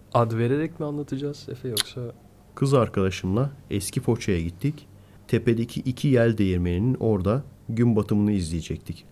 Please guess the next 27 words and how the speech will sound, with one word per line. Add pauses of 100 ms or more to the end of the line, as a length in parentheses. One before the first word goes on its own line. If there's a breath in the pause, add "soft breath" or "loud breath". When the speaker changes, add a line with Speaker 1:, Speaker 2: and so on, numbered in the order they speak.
(320 soft breath)
Speaker 2:
Bizim
yanına
oturduğumuz
değil, (360)
on
beş
yirmi
metre
ilerideki
yel
değirmeninin
orada (480 loud breath)
on
sekiz
on
dokuz
yaşlarında (320 loud breath)
şortlu,
askılı
kıyafetli
bir
kız
ayakta
duruyordu. (480)
Arkadaşları
değirmene
gitmiş,